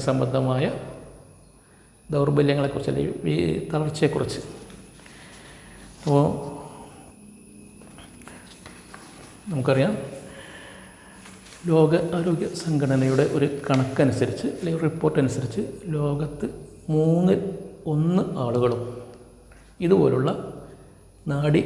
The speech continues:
ഞരമ്പുകൾ സംബന്ധിച്ചുള്ള പ്രശ്നങ്ങളാൽ കഷ്ടപ്പെടുന്നവരാണ്.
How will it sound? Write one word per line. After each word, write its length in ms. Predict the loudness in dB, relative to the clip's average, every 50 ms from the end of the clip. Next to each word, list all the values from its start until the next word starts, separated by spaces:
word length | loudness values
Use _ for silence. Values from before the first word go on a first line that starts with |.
| 0 -2
ഞരമ്പുകൾ 460 | 0 0 2 2 2 2 2 2 0 0 -2 -2
സംബന്ധിച്ചുള്ള 600 | -4 -2 0 0 0 0 0 -2 -2 -2 -2 -2 -4 -6 -10 -14 -16 -18 -20 -20 -20 -20 -20 -20 -20 -20 -20 -20 -20 -20 -8 -4
പ്രശ്നങ്ങളാൽ 640 | -2 -2 -2 -2 0 2 2 4 4 4 2 2 0 -2 -4 -8 -10 -12 -14 -16 -6 -2
കഷ്ടപ്പെടുന്നവരാണ്. 880 | -2 -2 -2 -2 -2 -2 0 0 0 -2 -2 -2 -4 -4 -4 -4 -4 -6